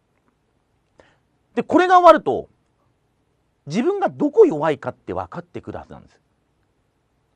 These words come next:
どこが弱いか、何が弱点か、どこに時間取られるかは分かってくると思うんです。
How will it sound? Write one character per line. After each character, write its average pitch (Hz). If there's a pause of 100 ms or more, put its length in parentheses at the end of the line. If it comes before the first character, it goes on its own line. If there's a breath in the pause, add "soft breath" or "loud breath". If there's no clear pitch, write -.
(680)
ど 302
こ 311
が 233
弱 131
い 120
か、 - (760)
何 320
が 170
弱 139
点 156
か、 - (580)
ど 269
こ 320
に 202
時 131
間 196
取 165
ら 202
れ 196
る 160
か 117
は 110
分 -
か 196
っ -
て -
く -
る 95
と -
思 76
う -
ん -
で -
す。 -